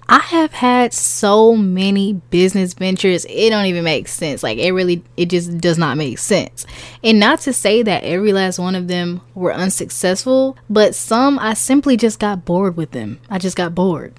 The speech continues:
And, you know, whether that boredom came from how slow it made money or how much money it did ultimately make me, I, I just got bored. The biggest thing in all of this, though, is the fact that my heart ultimately was in none of these things.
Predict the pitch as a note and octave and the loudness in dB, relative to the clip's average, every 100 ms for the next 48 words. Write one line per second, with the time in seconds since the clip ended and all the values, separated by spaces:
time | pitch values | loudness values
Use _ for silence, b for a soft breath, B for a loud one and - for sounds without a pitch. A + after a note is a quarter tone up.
0 | - G#3 G3+ F#3+ F3+ G3+ A3 G#3+ F#3 F#3 | -6 -2 0 2 2 4 4 4 2 0
1 | F#3+ G3+ G#3 G3 - G3+ F#3+ - F#3+ F3+ | 0 0 0 -2 -4 -4 -4 -4 -4 -2
2 | F3+ G3 F#3+ - G3+ F#3 F3+ F3+ F3+ F3+ | -2 0 0 0 -2 -2 -2 0 0 -2
3 | F3+ F#3+ F3+ E3 D#3+ D#3 - B B G#3+ | -2 -2 -2 -2 -2 -4 -8 B B 0
4 | G#3 G3 G#3 F#3+ F3+ E3 E3 A3+ C#4 G3 | 2 2 2 2 2 0 4 6 6 2
5 | G3+ - F#3+ F#3 F#3 F3+ F3 F#3+ F3+ F3+ | 0 0 -2 0 0 0 -2 -2 -2 0
6 | F3 E3+ D3+ - F#3 - F3+ F3 E3+ D#3+ | -2 -4 -8 -8 -2 -2 -2 -8 -8 -10
7 | D#3 D3+ A#2 C#2+ - - - G3+ D#4 E4+ | -8 -8 -8 -10 -14 -12 -2 4 4 4
8 | - B3 C4 B3+ B3 B3+ B3+ C4 A#3+ B3+ | 2 2 4 4 4 2 4 2 2 2
9 | C4 G#3+ G#3 G3 F#3 - A3 D4 - - | 2 0 -2 -4 -6 -2 0 0 -4 -2
10 | G#3 F#3+ G3 G#3+ G#3+ - G#3 A#3+ A#3+ - | -2 0 -2 -4 -4 0 2 2 -2 -4
11 | F#3 G#3+ - A#3 G#3+ A#3+ A#3+ B3 - G3+ | 2 2 2 -2 0 2 2 0 0 2
12 | G3 G3 G3 F#3+ F3+ F#3 G3+ A3+ A3 F#3+ | 2 2 0 0 0 2 2 2 2 0
13 | F#3+ F3 - F3 E3 E3 D#3 - - | 0 -2 -2 -2 -2 -4 -6 -12 -16